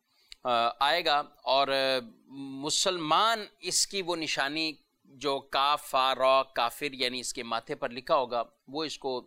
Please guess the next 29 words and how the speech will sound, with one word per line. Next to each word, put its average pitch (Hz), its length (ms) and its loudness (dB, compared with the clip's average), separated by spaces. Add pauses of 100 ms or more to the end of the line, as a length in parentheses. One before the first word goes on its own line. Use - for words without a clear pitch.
(200)
دیکھیں 143 300 -6
گے، 101 120 -10 (760)
اور، 127 220 4
آ، 120 380 0 (180)
پھر 185 120 0
یہ 202 160 2
ملک 175 360 -2
شام 165 340 2
کو 147 120 -2
جائے 101 280 -2
گا۔ 95 120 -14 (200)
اس 175 220 0
وقت 208 220 -2
حضرت 170 380 0
عیسیٰ 175 640 0
علیہ 151 140 -2
السلام 135 520 0 (680)
آسمان 151 520 2
سے 185 200 0 (120)
جامع 147 460 2
مسجد 139 520 -6
دمشق 151 440 -2
کے 156 120 -2
شرقی 202 480 -4
مینارے 139 380 0
پر 139 160 0
نزول 123 340 -6
فرمائیں 104 460 -6
گے۔ 95 60 -14